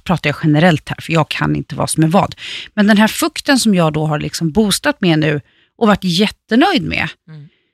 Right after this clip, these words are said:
Speaker 1: den har jag fortsatt med. Men nu säger hon så här, "Nej, men My, vet du, nu, nu kan du gå över på <laughs> det här anti-aging-serien." Och jag bara gav henne mördarblicken. Och jag bara, "Jag gillar fuktserien." <laughs>
Speaker 2: Och på tal om fukt, för nu flikar jag in lite grann.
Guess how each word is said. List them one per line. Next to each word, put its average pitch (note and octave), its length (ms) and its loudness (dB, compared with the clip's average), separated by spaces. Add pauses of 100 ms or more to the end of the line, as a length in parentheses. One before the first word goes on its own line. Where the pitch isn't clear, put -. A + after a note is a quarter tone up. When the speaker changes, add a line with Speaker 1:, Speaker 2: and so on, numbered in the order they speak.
(340)
Speaker 1:
den D#4 180 2
har E4 160 2
jag A3+ 100 -2
fortsatt B3 360 -6
med. - 160 -8
Men G#3 160 2
nu D#4+ 120 4
säger A#3 300 2
hon F#3 120 -2
så D#3 120 -8
här, F#3 260 -2
"Nej, C4+ 180 2
men E4 200 2
My, D#4+ 140 2
vet D#4+ 240 -4
du, C4 220 0 (160)
nu, C#4 280 2 (180)
nu D#4 140 -2
kan G4 180 -4
du E4+ 120 -4
gå D4+ 80 2
över D#4+ 240 0
på - 120 -6 (100)
<laughs> G#3+ 140 4
det - 60 -4
här G3+ 180 -2 (120)
anti-aging-serien." F3+ 1200 -2
Och F3 80 -4
jag G#3 140 2
bara G3 160 2
gav B3 360 2
henne G#3+ 260 -4
mördarblicken. F#3+ 1160 -2
Och A3 60 -2
jag C4+ 140 0
bara, G#3 140 -2 (260)
"Jag D4 120 2
gillar D4+ 380 0
fuktserien." D3 760 0 (280)
<laughs> - 240 -20
Speaker 2:
Och G3 120 -14
på A#3+ 80 0
tal B3 320 0
om G3 100 -2
fukt, - 300 -4
för F3 80 -10
nu G#3 200 2
flikar G3 380 -6
jag E3+ 80 -4
in G#3 140 -2
lite F3+ 180 -6
grann. D#3+ 200 -2